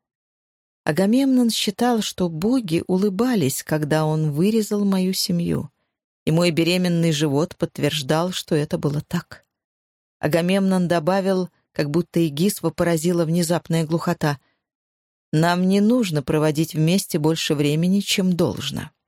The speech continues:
Наши обязанности не заставят наши дорожки пересекаться слишком часто,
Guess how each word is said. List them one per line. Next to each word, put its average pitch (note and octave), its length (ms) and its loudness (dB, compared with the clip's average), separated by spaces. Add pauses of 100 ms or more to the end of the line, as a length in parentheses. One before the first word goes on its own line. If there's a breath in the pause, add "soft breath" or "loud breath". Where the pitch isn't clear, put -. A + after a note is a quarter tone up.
(640)
Наши D#3 260 2
обязанности D#3 880 0 (420 soft breath)
не B3 80 4
заставят A3 580 0
наши F#3+ 280 0
дорожки D#3 560 0
пересекаться D#3+ 760 -2
слишком D#3 500 0
часто, - 580 -4